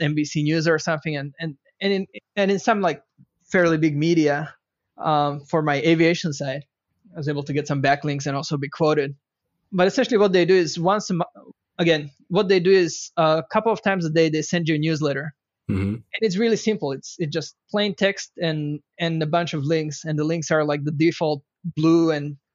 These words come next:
Speaker 1: nothing fancy, right? It's just the text and links. And all it is, is it's a list of, like, this re-, this guy's looking for opinions on this. So it might be, like, traveling during the age of Corona. I'm looking for some sources to give me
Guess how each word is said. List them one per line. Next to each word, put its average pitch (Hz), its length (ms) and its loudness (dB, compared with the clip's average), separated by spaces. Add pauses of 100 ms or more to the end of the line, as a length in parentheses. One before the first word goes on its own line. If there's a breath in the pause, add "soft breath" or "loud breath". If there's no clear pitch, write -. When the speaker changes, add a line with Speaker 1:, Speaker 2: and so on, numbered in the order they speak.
(120)
Speaker 1:
nothing 180 300 0
fancy, 151 380 -4
right? 139 240 -4
It's 147 100 -6
just 156 160 -6
the 151 60 -12
text - 320 -6
and 143 160 -6
links. 143 340 -10 (340)
And 196 120 0
all 220 120 4
it 208 120 4
is, 208 120 0
is 170 140 2
it's 175 260 2
a 190 60 4
list 196 240 4
of, 156 140 0
like, 139 260 -6
this 180 220 0
re-, 208 100 0 (140)
this 185 300 -2
guy's 196 280 2
looking 170 280 -2
for 170 440 2 (260)
opinions 165 480 0
on 151 140 0
this. 151 300 0
So 143 120 -4
it 143 80 -2
might 147 220 -6
be, 147 80 -6
like, 143 220 -6 (360)
traveling 185 460 2
during 165 280 2
the 156 100 4
age 160 100 4
of 160 140 -2
Corona. 156 440 2 (300)
I'm 160 160 0
looking 165 220 0
for 156 180 2
some 160 220 0
sources 175 460 0
to 175 100 -4
give 165 200 -2
me 170 320 -8